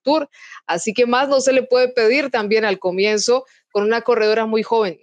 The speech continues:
Recuerdo que el año pasado también Australia, el U A E Team Emirates nos marcó ya algunas de las corredoras que iban a brillar durante la temporada, como la misma Gaia Realini.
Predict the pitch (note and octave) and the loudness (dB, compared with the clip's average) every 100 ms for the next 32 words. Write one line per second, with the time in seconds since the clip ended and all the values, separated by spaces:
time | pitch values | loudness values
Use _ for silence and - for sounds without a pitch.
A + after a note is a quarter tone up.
0 | - F3 F3+ G#3+ G#3+ A3+ B3+ A#3+ A3+ A#3 | -12 -4 -2 0 0 0 2 0 2 0
1 | A#3 A3 A#3 A3 G3 F3+ F3+ G3+ G#3+ G3+ | -2 -2 0 0 -2 -4 -2 -2 -2 -4
2 | - A#3 A3+ A3 G#3+ G#3 G#3 A3 G#3+ G#3+ | -2 0 0 0 2 2 2 2 2 0
3 | A3 A3 G#3+ G#3+ A3 A3 F#3 F3+ F#3 G3+ | -2 -4 -2 0 2 0 -2 -6 -4 -4
4 | G3 G3+ G3 - A#3+ G#3 G#3+ A#3+ G3+ F#3 | -2 -2 -4 0 0 2 0 0 -2 -4
5 | F#3+ A3+ A3+ A#3+ G#3+ - F#3 F#3 G3+ A3 | -2 -2 0 0 -2 -4 -4 -2 -2 -4
6 | - A3 A3+ A3 F#3 E3 F#3+ A3 B3 _ | -2 -2 0 -2 -2 -2 -2 -2 -8 _
7 | - - - A3 G3+ G3+ F#3+ - F3 F3+ | -20 -20 -4 -2 0 0 0 -4 -6 -2
8 | B3 B3 F#3 F3 F3 F3+ G#3 G#3+ G3 G#3 | 0 0 -2 -4 -4 -2 -2 -2 -2 0
9 | G#3+ G3 F#3 E3+ G3 A3+ D#3 | 0 0 0 0 0 -2 -6